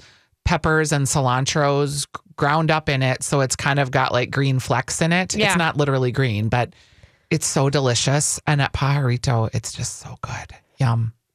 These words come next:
Speaker 2: I mean, there's, like, you know, there's something about, too, sitting at a bar. That's the thing.
Speaker 1: I
Speaker 2: Like,
Speaker 1: think I
Speaker 2: I
Speaker 1: want
Speaker 2: don't,
Speaker 1: this for lunch.
Speaker 2: it's hard for me. I know this is gonna be <laughs> that. But it's,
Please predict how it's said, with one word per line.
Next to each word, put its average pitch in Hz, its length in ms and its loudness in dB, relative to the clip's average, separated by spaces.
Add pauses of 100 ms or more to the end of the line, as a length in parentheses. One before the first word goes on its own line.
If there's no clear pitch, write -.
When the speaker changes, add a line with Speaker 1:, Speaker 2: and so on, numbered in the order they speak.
Speaker 2:
I 214 120 0
mean, 202 260 2
there's, 208 260 0
like, 190 460 -2
you 214 80 0
know, 160 460 0
there's 226 200 2
something 302 360 0
about, 208 320 0
too, 196 180 0
sitting 190 280 0
at 170 80 0
a 156 40 0
bar. 156 680 -2 (260)
That's 330 220 0
the 349 100 0
thing. 151 380 -2
Speaker 1:
I - 20 4
Speaker 2:
Like, 196 120 0
Speaker 1:
think 151 140 0
I 175 60 4
Speaker 2:
I - 40 2
Speaker 1:
want 320 40 0
Speaker 2:
don't, 370 220 2
Speaker 1:
this 143 180 -2
for 127 140 -2
lunch. 120 240 2
Speaker 2:
it's 330 100 -2
hard 311 260 0
for 370 160 0
me. 320 200 0
I 202 80 0
know 170 320 2
this 180 260 -2
is 175 120 0
gonna 185 180 2
be - 80 0
<laughs> - 340 -4
that. - 680 -4
But 330 100 2
it's, 359 160 0